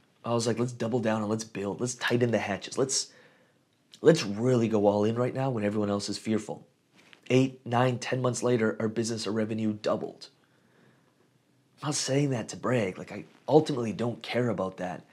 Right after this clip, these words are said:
But it was confirmation that when everything is shrinking, when everyone's contracting, there's less competition, there's more opportunity, and the world needs leaders. And we are in a very, very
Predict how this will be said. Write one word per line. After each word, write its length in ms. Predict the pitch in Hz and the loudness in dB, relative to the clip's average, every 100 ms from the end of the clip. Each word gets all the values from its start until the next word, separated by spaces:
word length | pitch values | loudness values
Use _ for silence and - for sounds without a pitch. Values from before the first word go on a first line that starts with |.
| - - | -20 -6
But 100 | 120 | 2
it 40 | |
was 120 | 131 127 | 2 2
confirmation 1040 | - 135 143 - 143 131 170 175 110 120 | -2 -4 -4 0 -2 2 2 2 -2 -4
that 160 | 113 107 | -4 -4
when 140 | 110 | -4
everything 420 | 113 127 131 143 | -2 -2 -2 -2
is 80 | 143 | -2
shrinking, 460 | 143 131 123 151 139 | -2 -2 -2 -2 -2
when 100 | 110 | 0
everyone's 280 | 117 135 | 0 -2
contracting, 520 | 135 160 - 131 127 127 | -4 -4 0 0 0 -6
there's 140 | 101 | -4
less 180 | - 117 | -2 -2
competition, 680 | - 143 139 127 120 120 123 _ _ - - - | 0 -2 -2 -2 -2 -4 -8 _ _ -20 -20 -8
there's 180 | 107 98 | -4 0
more 260 | 104 120 135 | 6 8 8
opportunity, 680 | 135 - 127 117 110 113 - _ _ _ _ _ _ _ - - | 4 0 0 2 2 -2 -8 _ _ _ _ _ _ _ -20 -8
and 160 | - 131 | -2 0
the 60 | 123 | 2
world 280 | 127 135 | 4 4
needs 220 | 127 127 107 | 4 0 0
leaders. 600 | 107 120 98 - - - _ _ - - | 0 0 -2 -6 -8 -10 _ _ -20 -8
And 200 | 113 107 | -4 2
we 160 | 143 | 6
are 160 | 180 165 | 6 6
in 60 | 135 | 4
a 80 | |
very, 640 | 107 107 117 143 131 120 104 | 0 -2 0 2 2 0 -4
very 640 | - 127 131 107 98 87 | -4 0 2 2 -2 -8